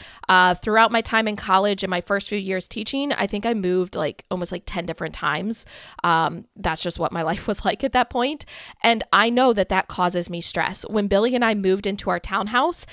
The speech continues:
he actually had to leave the night before and drive up here in order to meet the landlord and get the key and all that. So I had to finish packing at the house myself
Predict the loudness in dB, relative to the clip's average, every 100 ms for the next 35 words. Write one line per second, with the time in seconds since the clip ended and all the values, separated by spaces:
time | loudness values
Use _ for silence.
0 | -14 -12 0 4 4 2 0 0 0 0
1 | 0 -6 -4 -4 -4 -4 -4 -2 0 0
2 | -2 0 0 0 -2 -2 -2 -2 -2 -2
3 | -2 -2 0 0 -4 -14 -6 0 4 4
4 | 2 -2 -4 -2 -2 -2 -2 0 -2 -4
5 | -8 -10 -10 -6 -4 -2 -2 0 2 2
6 | 2 -6 -14 -2 6 6 6 4 4 0
7 | 0 -2 -2 -2 -4 -2 -2 -2 -4 -2
8 | -2 -2 0 0 0 -2 -2 0 0 -2